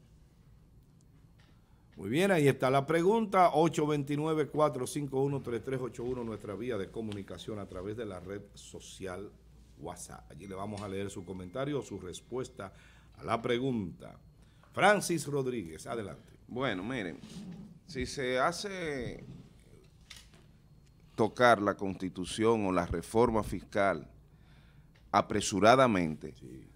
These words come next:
Speaker 2: de hecho nos vamos a ir a un derrotero que no nos gustaría a futuro. No sé qué pasa ahí, si es que necesitan los votos de muchos de los que van a salir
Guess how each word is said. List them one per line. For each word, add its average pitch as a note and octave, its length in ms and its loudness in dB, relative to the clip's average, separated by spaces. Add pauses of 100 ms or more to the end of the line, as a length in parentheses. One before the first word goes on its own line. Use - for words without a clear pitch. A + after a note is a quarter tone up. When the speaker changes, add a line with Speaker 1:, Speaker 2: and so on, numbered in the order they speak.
Speaker 2:
de G2 260 6
hecho B2+ 200 2
nos G2+ 160 2
vamos A2 380 2
a F#2 120 4
ir G2+ 140 2
a G2 60 2
un G2+ 100 -2
derrotero F#2+ 600 -2
que E2+ 160 -6
no F2+ 180 -2
nos F#2 220 -6
gustaría E2 680 -4 (380)
a - 100 -2
futuro. C#2 480 -10 (280)
No B2+ 200 4
sé E3+ 240 0
qué F3 120 0
pasa D#3+ 360 2
ahí, A2+ 160 2
si A#2+ 180 0
es B2+ 80 0
que D3+ 240 -6
necesitan A2+ 840 -4 (760)
los A2+ 220 8
votos C#3 340 6
de C3 120 8
muchos C#3+ 400 4
de B2+ 80 10
los A#2 120 10
que G#2+ 120 6
van A2 180 10
a C3+ 60 8
salir G2 440 4